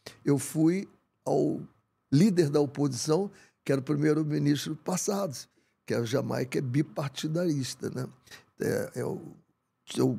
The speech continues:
o do governo e o da oposição, só tem dois partidos. E eu fui lá, quando eu cheguei lá, e disse, "O que você veio fazer aqui?" "Eu não te contratei."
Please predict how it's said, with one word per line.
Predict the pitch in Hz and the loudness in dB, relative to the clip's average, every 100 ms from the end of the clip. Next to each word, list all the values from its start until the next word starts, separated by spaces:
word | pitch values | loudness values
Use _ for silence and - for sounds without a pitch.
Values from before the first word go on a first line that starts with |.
| - | -4
o | 131 | 0
do | 127 | 2
governo | 143 139 135 185 196 | 4 4 6 6 4
e | |
o | 190 | 2
da | 180 | 0
oposição, | - 165 - - - | 0 -2 -2 -6 -8
só | - 131 | -6 -2
tem | 139 147 143 - - _ | 0 -2 -4 -10 -20 _
dois | 127 139 | 0 0
partidos. | - 156 - - 131 117 - _ _ _ _ - | -2 -6 -6 -4 -4 -6 -14 _ _ _ _ 4
E | 156 | 4
eu | 143 | 4
fui | 180 | 2
lá, | 185 156 | 2 -2
quando | - 123 | -6 -6
eu | 131 | -4
cheguei | 131 139 143 | -2 0 0
lá, | 151 | 0
e | 165 | -4
disse, | - 165 | -6 -8
"O | 165 | -8
que | - | -8
você | - 240 | -6 2
veio | 202 | 2
fazer | 170 143 139 | 2 -2 -4
aqui?" | - 131 - - _ _ _ _ _ _ _ _ _ - | -2 -4 -6 -14 _ _ _ _ _ _ _ _ _ -4
"Eu | 196 | -2
não | 226 | -2
te | - | 0
contratei." | 233 226 180 - 180 214 117 | 0 2 -2 4 4 4 0